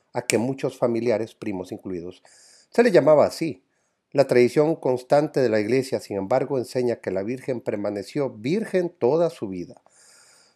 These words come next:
La virginidad perpetua de la Virgen María refleja el deseo del Espíritu Santo de permanecer siendo una criatura especial en su función de madre de Dios vivo, del Dios vivo.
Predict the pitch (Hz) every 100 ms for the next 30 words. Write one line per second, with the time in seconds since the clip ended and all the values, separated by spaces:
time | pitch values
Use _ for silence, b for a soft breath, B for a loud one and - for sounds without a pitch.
0 | b 160 156 160 160 151 170 170 147 165
1 | 160 143 127 120 117 139 143 113 123 139
2 | 131 - 135 123 120 110 - 127 123 104
3 | 104 - 123 120 - 143 147 139 123 123
4 | 110 107 101 - 131 - 131 123 113 113
5 | 123 127 - 107 98 101 151 147 139 135
6 | b b b b - 131 - 107 - 156
7 | 185 - 123 - 113 107 98 143 151 117
8 | 127 135 135 113 107 107 120 120 - 98
9 | 101 92 90 _ _ _ _ - 117 98
10 | 127 147 95 139 98